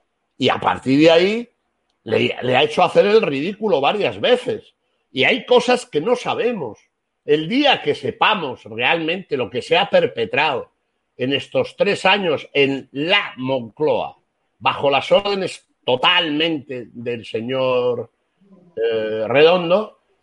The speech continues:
pues vamos a alucinar en colores, como dicen ahora los modernos, ¿no? Y después se ha añadido que no tenía ni idea de lo que era el Partido Socialista. El Partido Socialista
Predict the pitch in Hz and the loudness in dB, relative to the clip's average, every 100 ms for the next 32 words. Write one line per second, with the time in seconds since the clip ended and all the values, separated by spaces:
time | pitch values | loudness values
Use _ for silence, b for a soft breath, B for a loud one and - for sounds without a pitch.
0 | _ 110 101 - 85 101 104 147 214 185 | _ -4 -4 -8 -16 -6 2 4 4 2
1 | 190 160 139 139 139 131 120 110 120 120 | 0 0 -4 -2 0 -2 -6 -8 -2 4
2 | 233 175 104 - 120 113 131 - 127 120 | 4 4 0 -4 -8 -6 -6 -4 -4 0
3 | 123 127 120 113 - 107 117 208 175 117 | 0 2 2 0 -4 -2 4 4 4 -2
4 | 90 - 117 170 _ _ _ _ - 170 | -8 -10 -12 -12 _ _ _ _ -6 -2
5 | 185 - 254 240 - 175 214 214 226 233 | -2 4 4 4 4 4 4 0 -2 -2
6 | 233 220 226 208 190 _ _ _ _ - | -2 -2 -4 -6 -18 _ _ _ _ -6
7 | 147 143 - 165 170 208 220 233 220 175 | -2 -2 -2 -2 0 0 2 2 2 0
8 | 180 - 240 - - 180 175 127 147 127 | 2 4 4 2 0 2 2 2 0 0
9 | 143 131 117 120 - 101 156 254 - - | -4 -4 -2 -4 -4 -6 -4 -6 -6 -14
10 | 67 - - - - 117 143 175 151 160 | -14 -16 -20 -20 -12 -6 -2 0 2 4
11 | 190 180 - 233 - | 2 0 0 0 0